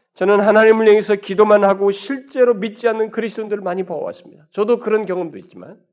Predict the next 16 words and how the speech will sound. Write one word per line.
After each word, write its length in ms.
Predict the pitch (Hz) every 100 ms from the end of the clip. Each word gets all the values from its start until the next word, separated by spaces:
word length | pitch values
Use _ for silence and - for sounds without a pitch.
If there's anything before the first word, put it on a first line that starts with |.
| _ _ _ _ _ -
많이 240 | 165 180
봐왔어요. 460 | 143 110 - - _ _ _ _ _
그뿐만 420 | 185 190 202 196
아니라 280 | 196 190 190
자신이 460 | 185 185 196 196 196
기도하고 680 | 190 196 190 190 233 311 - _ _
하나님께서 840 | 185 190 196 202 196 196 196 196
응답하셨을 1000 | 175 240 247 240 226 220 226 254 240 -
때 540 | 127 127 202 139 _ _ _ _
한나처럼 1000 | - 240 254 254 254 247 220 165 110 _ _ _ _ _
명확하게 880 | 127 160 220 247 233 214 156 95 - _ _ _
하나님의 640 | 233 233 240 240 240 226
응답인 500 | 220 254 254 240 240
것을 260 | 233 220 208
고백하며 580 | 214 240 240 233 214
감사하는 680 | 220 214 233 233 226 190